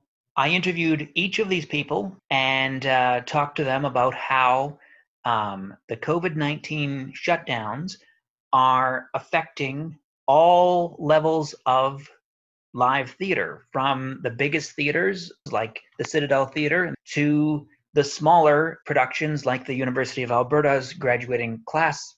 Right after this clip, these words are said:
productions. And I talked to actors in between who are affected by this. Here we are. First up, Daryl Cloran,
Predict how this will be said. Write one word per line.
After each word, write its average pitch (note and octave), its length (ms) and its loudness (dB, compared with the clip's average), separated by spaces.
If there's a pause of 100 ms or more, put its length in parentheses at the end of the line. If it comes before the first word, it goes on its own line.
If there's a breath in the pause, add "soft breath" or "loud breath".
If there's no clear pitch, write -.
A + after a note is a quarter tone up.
productions. A2+ 600 -6 (880)
And C3+ 380 0
I C3 160 0
talked C3 380 -4
to C#3 400 -6
actors A#2+ 440 -6
in B2 160 -6
between C#3+ 400 -4
who A#2 140 -6
are G#2+ 120 -4
affected G#2 460 -8
by F#2 160 -2
this. E2+ 240 -12 (800)
Here F3+ 180 2
we F3 140 4
are. D3+ 360 2 (260)
First F3+ 260 2
up, D3 260 -2 (540)
Daryl E3+ 420 4
Cloran, C#3+ 640 -2